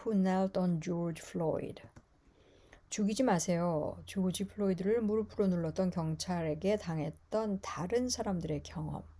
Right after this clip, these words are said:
New first-hand accounts accuse Derek Chauvin, the police officer who pressed his knee into George Floyd's neck in Minneapolis, of using similar tactics on detainees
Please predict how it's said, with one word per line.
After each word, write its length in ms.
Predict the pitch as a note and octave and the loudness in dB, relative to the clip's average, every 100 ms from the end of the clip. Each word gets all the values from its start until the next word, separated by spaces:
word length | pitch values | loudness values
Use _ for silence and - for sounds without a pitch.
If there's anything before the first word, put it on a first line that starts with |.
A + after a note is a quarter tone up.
| - - - - - - - - - | -20 -20 -20 -20 -20 -20 -20 -20 -4
New 220 | A#3+ D4+ | 6 8
first-hand 720 | F#4 - D4+ E4+ - D#4 D4+ C4 | 8 6 2 4 0 0 2 2
accounts 580 | A#3+ - C#4+ D4 B3+ | 0 -4 0 0 -2
accuse 640 | F#3+ - - A3 G#3+ F#3+ - | -6 -10 -8 -4 -2 -2 2
Derek 340 | F#3 F#3+ F#3+ | 2 2 -2
Chauvin, 600 | - G3 F3+ A3+ C4+ D4+ - - - - - | -2 0 0 0 -2 -4 -10 -20 -20 -20 -6
the 100 | C4 | -4
police 480 | - C#4 B3+ C4 - | 0 4 4 4 2
officer 540 | G#3+ G#3 G3+ G#3+ G3 | 0 -2 0 2 2
who 460 | G3 - - G#3 G3+ | 2 -2 -2 0 -2
pressed 580 | - - G#3 G#3 - - | -10 0 2 2 -2 -8
his 220 | F3+ - | -8 -2
knee 480 | E3+ G3+ A#3 F#3 - | 0 2 2 0 2
into 320 | F3 E3 F#3 D#3 | 0 0 -2 -2
George 360 | F#3 F3+ F3 | 0 0 -2
Floyd's 400 | - G3 F#3 E3 | -4 -2 0 0
neck 340 | D#3+ D#3+ A3 - - | -2 -2 -4 -8 -4
in 220 | G3 F3 | 0 0
Minneapolis, 840 | F3 E3+ F3 G#3 - A#3 D4 - - - - - - - | 0 0 0 -2 -4 -2 -2 -4 -8 -14 -20 -20 -12 -4
of 100 | F3 | 0
using 420 | F3+ A3+ A#3+ C#4 | 0 0 2 2
similar 440 | - - F#4+ F#4+ | 2 0 2 0
tactics 760 | - A3 F#3 - D#3 - - - - | 0 -2 -2 -2 -4 -4 -4 -4 -2
on 220 | E3 D#3 | -2 0
detainees 1120 | D#3+ D#3+ D#3+ D#3+ F#3 A3+ A#3+ B3+ C4 C#4 - | -2 -4 -2 0 0 0 -2 0 0 -2 -4